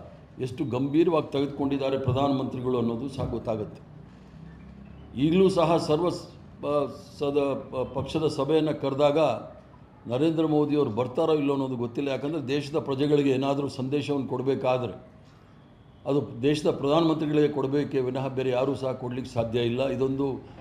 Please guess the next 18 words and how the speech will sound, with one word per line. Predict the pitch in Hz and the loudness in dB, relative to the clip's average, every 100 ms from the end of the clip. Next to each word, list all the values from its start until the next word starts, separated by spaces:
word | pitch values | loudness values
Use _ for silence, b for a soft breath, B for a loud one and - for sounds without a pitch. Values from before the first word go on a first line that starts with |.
| B - | B -4
ಸಾಂಪ್ರದಾಯಿಕವಾಗಿ | 143 151 151 156 143 147 139 | -2 0 4 4 4 2 0
ಬಂದಿರತಕ್ಕಂಥ | 131 131 135 135 127 120 117 | 0 -2 -2 -2 -4 -2 0
ವಿಚಾರ. | 113 113 120 113 - - - - - - - - - - - - - - - - - - 95 | 0 2 2 2 0 -12 -18 -20 -20 -20 -20 -20 -20 -20 -20 -20 -20 -20 -20 -20 -20 -18 -6
ಮೊನ್ನೆ | 127 185 190 | 2 4 6
ನಡೆದಂಥ | 170 165 160 160 | 6 4 6 6
ವಿಚಾರದಲ್ಲಿ | 151 156 165 151 156 160 156 135 - - - - - - - - - - - - | 6 4 4 4 4 6 6 4 -2 -10 -20 -20 -20 -20 -20 -20 -20 -20 -14 -2
ಕದನ | 151 180 | 2 4
ವಿರಾಮವನ್ನ | 180 165 160 160 151 151 165 | 4 4 4 4 4 2 0
ಘೋಷಣೆ | 131 147 147 151 | 2 0 2 0
ಮಾಡಿದ್ರು. | 131 131 95 90 - - - - - - - - - - - - - - - - - - - - - - - - - | 2 0 -4 -10 -20 -20 -20 -20 -20 -20 -20 -20 -20 -20 -20 -20 -20 -20 -20 -20 -20 -20 -20 -20 -20 -20 -20 -12 4
ಸಾವಿರದ | 165 160 | 6 8
ಒಂಬೈನೂರ | 175 185 185 185 175 180 | 6 6 6 6 8 6
ತೊಂಬತ್ತ | 180 160 170 180 180 185 | 6 0 2 0 2 2
ಎರಡನೇ | 165 143 160 165 | 4 4 2 2
ಇಸ್ವಿ | 165 151 147 170 | 2 0 -2 -4
ಜುಲೈ | 123 139 175 | -2 0 2
ಎರಡನೇ | 170 147 151 165 | 4 4 2 0
ತಾರೀಕು | - 143 143 - - - | 4 2 2 -4 -14 -16